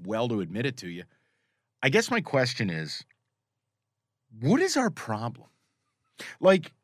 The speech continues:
<laughs> do we stay the course with what we're doing,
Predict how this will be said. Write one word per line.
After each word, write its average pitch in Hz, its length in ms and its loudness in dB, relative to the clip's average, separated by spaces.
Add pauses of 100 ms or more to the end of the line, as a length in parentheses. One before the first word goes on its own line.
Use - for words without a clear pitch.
(240)
<laughs> - 360 -20
do 185 120 6
we 233 200 8
stay 262 320 2
the 220 120 -4
course - 760 -6 (600)
with 165 200 4
what 175 200 6
we're 180 180 0
doing, 175 540 0